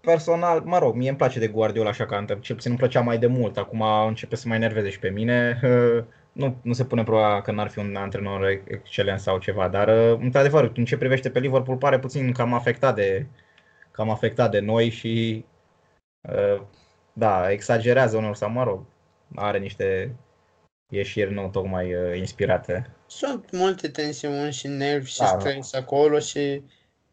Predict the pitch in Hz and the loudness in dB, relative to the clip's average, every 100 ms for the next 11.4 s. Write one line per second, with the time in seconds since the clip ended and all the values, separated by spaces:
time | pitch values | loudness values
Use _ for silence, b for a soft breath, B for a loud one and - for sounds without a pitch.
0 | _ _ _ _ - - 160 160 156 - | _ _ _ _ -20 -2 4 4 4 -8
1 | 165 156 160 160 156 151 151 156 147 143 | -6 0 0 0 0 2 2 4 4 2
2 | - 143 147 139 135 135 175 180 175 180 | -2 -6 0 0 0 -2 2 2 0 -4
3 | 180 180 175 b b b - 180 - 170 | 0 0 0 b b b -6 -6 0 4
4 | 165 165 147 143 147 147 139 147 139 147 | 4 4 -2 -2 -8 -4 -2 -2 -2 -2
5 | 135 139 139 139 - 135 131 127 131 _ | 0 -2 -2 -4 -6 -4 -2 -4 -6 _
6 | _ _ - 110 95 90 - _ _ _ | _ _ 0 2 2 -2 -10 _ _ _
7 | 147 156 151 151 143 147 151 135 135 131 | 2 4 4 0 -6 0 0 2 -4 -6
8 | - 139 147 165 _ _ _ - 120 123 | -6 -6 -6 -8 _ _ _ 0 2 4
9 | 131 131 131 127 120 127 123 123 131 131 | 6 6 6 4 2 -2 0 0 0 0
10 | 131 123 117 110 110 107 104 104 95 98 | 0 0 -2 -2 -4 -2 -8 -10 -8 -6
11 | 95 92 90 | -4 -4 -6